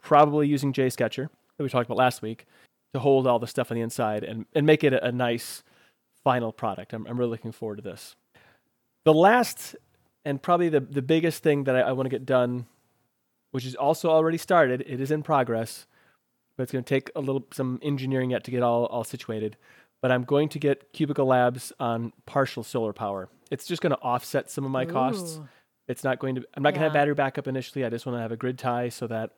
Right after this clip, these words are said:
Speaker 1: I can pull in power, you know, from this largely flat-ish roof that I have that's not doing anything but absorbing the, the sun's energy.
Speaker 2: Heat, sun.
Speaker 1: Yeah, and,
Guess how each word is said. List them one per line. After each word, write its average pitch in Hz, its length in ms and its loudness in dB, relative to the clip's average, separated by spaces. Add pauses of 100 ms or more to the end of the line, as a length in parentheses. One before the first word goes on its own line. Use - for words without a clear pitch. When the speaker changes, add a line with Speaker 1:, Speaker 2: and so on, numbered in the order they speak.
(100)
Speaker 1:
I 117 120 -8
can 110 320 -6 (200)
pull 143 160 -2
in 139 80 -2
power, 131 460 2
you 135 120 -6
know, 117 160 -4
from 123 280 -6 (300)
this - 260 -8 (200)
largely 147 580 4
flat-ish 135 680 -4
roof 135 240 -6
that 117 160 -4
I 110 60 -6
have 113 220 -6
that's 117 160 -6
not 117 80 -6
doing 120 180 -6
anything 117 300 -6
but 117 100 -6
absorbing 120 640 -4 (840)
the, 131 220 -8
the 131 120 -10
sun's 123 300 -2
energy. 123 380 -4
Speaker 2:
Heat, 113 100 -10
sun. 175 720 -12
Speaker 1:
Yeah, 110 160 0 (120)
and, 131 180 -6